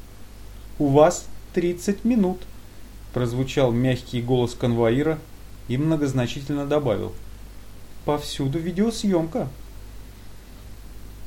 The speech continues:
«И прослушка, наверное», сиронизировал гость. «Мы не слушаем пациентов». После этих слов врач вставила электронный ключ в замок, постучалась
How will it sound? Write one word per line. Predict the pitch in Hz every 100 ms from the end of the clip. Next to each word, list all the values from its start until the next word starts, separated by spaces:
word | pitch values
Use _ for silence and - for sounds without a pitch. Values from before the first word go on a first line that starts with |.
| -
«И | 131
прослушка, | 135 202 202 151 202 208 247
наверное», | 202 156 131 110 104 98 85 -
сиронизировал | - 135 131 135 123 113 110 110
гость. | 110 101 - - - - - - - -
«Мы | 143 147
не | 170
слушаем | 190 226 175 196 185
пациентов». | 190 - 190 185 190 - - - - - - - - - - - - - - -
После | 254 247 170
этих | 135 135
слов | - 196 -
врач | 135 143 220 226 -
вставила | - - 175 147 139 135
электронный | 139 135 147 135 135
ключ | 147 135
в | 120
замок, | 120 151 196 208 - - - -
постучалась | - 135 - 170 208 190 170 -